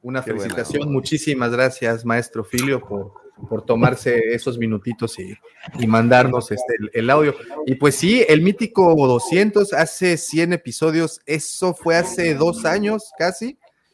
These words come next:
Speaker 1: Eh, nada más ahí para que entre el recordatorio, estábamos, eh, si no me equivoco, eh,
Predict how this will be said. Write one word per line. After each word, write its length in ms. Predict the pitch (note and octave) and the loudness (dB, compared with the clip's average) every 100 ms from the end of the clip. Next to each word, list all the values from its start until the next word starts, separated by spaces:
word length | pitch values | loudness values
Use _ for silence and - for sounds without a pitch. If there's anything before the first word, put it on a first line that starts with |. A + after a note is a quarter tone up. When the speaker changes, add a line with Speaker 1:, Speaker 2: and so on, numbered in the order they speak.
| _ | _
Speaker 1:
Eh, 220 | A#2+ A#2+ | -6 -4
nada 220 | B2 D#3 D#3 | -2 -2 0
más 220 | D#3 D#3 | -2 -4
ahí 80 | D3 | -2
para 260 | D3+ C3 | -2 -2
que 80 | C#3+ | -4
entre 360 | C#3+ D#3 C#3 A#2 | -4 -2 0 -2
el 120 | A2+ | -4
recordatorio, 600 | A#2 B2 A#2+ A#2+ E3+ E3+ | -6 -4 -4 -2 -2 -4
estábamos, 600 | - E3 E3 C3+ A#2 - | -2 -4 -2 -4 -8 -10
eh, 680 | G2+ A2 G#2+ A2 A2 A2 G#2+ | -12 -8 -6 -6 -6 -10 -12
si 140 | - | -10
no 100 | C3 | -8
me 120 | E3+ F3 | -6 -6
equivoco, 640 | C3+ C3 D3+ F#3+ B3+ - _ _ _ _ _ _ | -6 -6 -4 -4 -6 -8 _ _ _ _ _ _
eh, 480 | A#2+ A#2 A2+ A2+ A2+ | -6 -4 -2 -4 -6